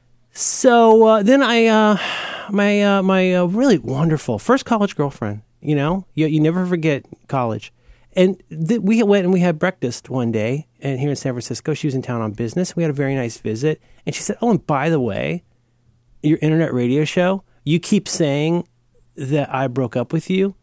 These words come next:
D-, do you honestly remember that as the way that it happened?" And I, I think I made this noise. Ugh. And then, uh, she says to me, she says, "You,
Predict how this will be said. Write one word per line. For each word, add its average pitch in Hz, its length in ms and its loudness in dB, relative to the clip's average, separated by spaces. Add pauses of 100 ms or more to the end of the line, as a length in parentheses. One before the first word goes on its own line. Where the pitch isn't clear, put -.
(1120)
D-, 160 340 -14
do 151 120 -4
you 170 140 4
honestly 170 380 2
remember 123 380 0
that 104 220 -6
as 104 160 -6
the 117 80 -8
way 104 160 -6
that 98 140 -8
it 98 60 -10
happened?" 104 440 -10 (100)
And 127 140 -6
I, 127 180 -6
I - 40 -12
think 180 160 -4
I 165 40 0
made 120 200 0
this 139 200 -4
noise. 101 240 -8 (100)
Ugh. 135 380 -6 (840)
And 147 280 0
then, 135 360 2
uh, 113 180 -2
she 190 180 -2
says 165 200 -2
to 135 80 -2
me, 110 120 0
she - 160 -8
says, 110 340 -6
"You, - 80 -8